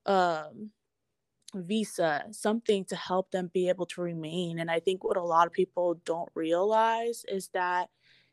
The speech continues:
gaining status is so hard, um, let alone when <laughs> you're a child who has been trafficked and you have no papers, no documents,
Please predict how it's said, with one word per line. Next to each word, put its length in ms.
gaining 560
status 1000
is 160
so 480
hard, 600
um, 520
let 280
alone 640
when 220
<laughs> 260
you're 20
a 80
child 440
who 100
has 120
been 180
trafficked 520
and 140
you 80
have 260
no 360
papers, 560
no 200
documents, 800